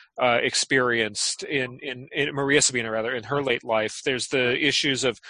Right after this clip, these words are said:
her house being burned. There's the issue of, you know, the children being angry with her and the chil-, you know, the mushrooms being angry with her and cutting off, uh, contact. And the, the fact that, you know, this infiltration occurred, you know, in her open-heartedness just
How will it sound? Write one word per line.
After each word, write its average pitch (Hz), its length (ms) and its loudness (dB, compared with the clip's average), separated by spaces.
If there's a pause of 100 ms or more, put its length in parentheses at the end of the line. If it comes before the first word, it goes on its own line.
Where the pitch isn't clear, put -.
(280)
her 147 160 6
house 139 260 6
being 131 200 0
burned. 127 340 2
There's 120 180 -2
the 131 120 2
issue 127 240 0
of, 117 240 0
you 135 140 -2
know, 120 100 2
the 120 80 -4
children 131 380 0
being 123 180 0
angry 131 340 2
with 127 200 0
her 123 360 2
and 107 120 -4
the 110 60 -6
chil-, 135 340 -4
you 135 100 -2
know, 117 160 -2
the 123 80 -6
mushrooms 131 340 0
being 127 180 -4
angry 131 260 0
with 120 160 -4
her 127 200 -2
and 107 140 -6
cutting 127 260 -2
off, 117 220 4 (260)
uh, 123 200 0
contact. 135 680 0
And 120 160 -4 (540)
the, 156 200 8
the 147 80 2
fact 143 380 6
that, 131 200 2
you 139 100 -2
know, 123 180 2
this 117 460 2
infiltration 139 720 0
occurred, 113 560 -2
you 139 160 -4
know, 120 160 0
in 117 80 -4
her 139 180 -2
open-heartedness 123 840 -2
just - 260 -6